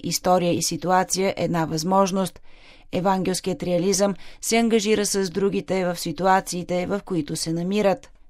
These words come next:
„Това не означава“, уточни папата, „да не сме ясни в доктрината, а да избягваме присъдите, които не взимат предвид сложността на живота.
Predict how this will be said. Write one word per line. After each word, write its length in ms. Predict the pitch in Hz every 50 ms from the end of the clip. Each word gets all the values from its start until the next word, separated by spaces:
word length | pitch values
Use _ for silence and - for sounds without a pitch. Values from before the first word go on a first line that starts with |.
| - -
„Това 260 | 226 226 233 233 226
не 120 | 226 220
означава“, 640 | 220 202 196 208 202 - - 196 180 175 165 165 - -
уточни 420 | 170 170 - 170 - - 180 165
папата, 500 | 170 - 190 190 - 185 180 - 185 185
„да 120 | 175 175 170
не 140 | 175 175
сме 220 | 175 - 190 185 185
ясни 400 | 180 185 190 190 185 - 196 170
в 160 | 170 170 160
доктрината, 720 | 151 170 - - - 190 202 202 190 180 - - 185 185 - -
а 100 | - 156
да 80 | 160
избягваме 640 | 165 165 156 - - 185 185 165 185 185 180 175 170
присъдите, 720 | - 175 165 - - 220 214 196 202 185 - 190 185 175 - - - - - - - -
които 300 | - 247 - - 233 220
не 140 | 208 202
взимат 380 | 190 185 202 220 214 208 202 -
предвид 360 | - 190 180 - 190 202 196
сложността 580 | - - 175 170 170 165 165 165 - - 196 185
на 120 | 180 175
живота. 580 | 165 170 170 156 190 196 196 196 202 190 185